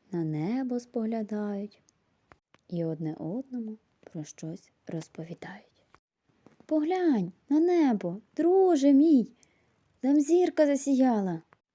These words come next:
Вона яскрава, мерехтить, неначе щось говорить». І справді, зірка дивна в небі запалала. Що це за світло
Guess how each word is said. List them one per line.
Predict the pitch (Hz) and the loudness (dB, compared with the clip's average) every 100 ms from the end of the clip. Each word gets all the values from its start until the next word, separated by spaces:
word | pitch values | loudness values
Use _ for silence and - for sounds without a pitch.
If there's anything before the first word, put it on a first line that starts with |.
| _ _ - | _ _ -6
Вона | 185 185 | -2 -2
яскрава, | 185 180 - 180 202 277 269 214 180 _ - | -2 -6 -6 -6 -4 -4 -4 -6 -10 _ -8
мерехтить, | 190 214 240 - - 302 208 - _ _ _ _ | -2 0 0 -4 -4 -2 -2 -4 _ _ _ _
неначе | 240 269 302 226 226 | 2 4 4 2 -2
щось | - 240 240 | -2 -4 -2
говорить». | 302 269 190 175 - _ _ - _ _ _ _ _ _ | 0 0 0 -4 -10 _ _ -20 _ _ _ _ _ _
І | 196 | -10
справді, | 190 - - 180 247 311 208 180 _ _ _ _ - | -10 -12 -10 -6 -6 -8 -10 -14 _ _ _ _ -14
зірка | 190 196 208 277 - 440 392 | -12 -6 -4 -4 -8 -12 -2
дивна | 233 180 175 | -2 -2 -4
в | 185 | -4
небі | 190 180 170 | -4 -4 -4
запалала. | 175 185 214 196 170 160 185 _ _ _ _ - - - - | -6 -6 -4 -4 -4 -8 -12 _ _ _ _ -20 -20 -20 -12
Що | - 233 | -6 -6
це | 277 269 | -4 -4
за | 294 | -4
світло | 285 - 349 208 196 175 | -8 -4 -2 -2 -4 -8